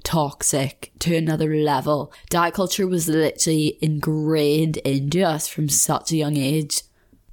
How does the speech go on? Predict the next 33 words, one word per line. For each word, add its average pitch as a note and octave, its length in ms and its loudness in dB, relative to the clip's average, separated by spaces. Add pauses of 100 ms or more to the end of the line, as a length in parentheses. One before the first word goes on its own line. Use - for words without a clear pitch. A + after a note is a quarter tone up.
(400)
And F#3+ 200 2
now F#3+ 160 2
I A#3+ 280 2
want A#3 320 0
absolutely D#3+ 880 0
nothing D#3 800 0
to D#3 100 -4
do C#3+ 180 0
with D3 100 0
diet C3 300 0
culture. - 460 -2
I D3+ 120 -2
couldn't G3 580 -2 (560)
hate - 500 -2
something D#3+ 500 0
more, C#3 440 0 (200)
to D#3+ 120 -4
be D3+ 140 0
perfectly D#3+ 540 0
<laughs> C#3+ 40 0
honest. - 720 -2 (680)
The F#3 80 0
second F3+ 480 0 (100)
anyone D#3 420 0
mentions D3+ 460 0
diet B2+ 400 0
in D#3+ 60 0
my D3 120 0
presence, C#3+ 540 -2
I'm D3 180 0
literally D3 400 0
just - 120 0
like, C#3 240 -2